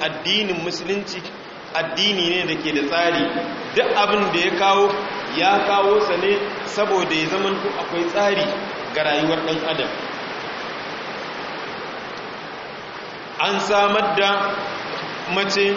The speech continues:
za a ba ta rabin gado, saboda daidai lokacin da aka ba ta rabin gado, in aka tashi aurenta, wa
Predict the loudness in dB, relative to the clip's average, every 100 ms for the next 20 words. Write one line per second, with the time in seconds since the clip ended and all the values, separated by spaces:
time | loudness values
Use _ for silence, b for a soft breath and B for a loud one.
0 | -2 -6 0 2 4 4 4 4 4 2
1 | 2 2 2 2 2 2 -2 -4 -6 -6
2 | -6 0 4 4 6 4 4 2 -2 -4
3 | -6 -8 -8 -8 -8 -8 -2 2 4 4
4 | 4 4 4 4 2 2 2 2 2 4
5 | 4 4 4 2 2 4 4 4 2 -2
6 | -6 -6 -6 -8 -6 -2 0 2 2 2
7 | 4 4 4 4 4 4 6 4 4 2
8 | 2 0 -4 -6 -8 -8 -8 -8 -8 -8
9 | -8 -8 -8 -8 -8 0 2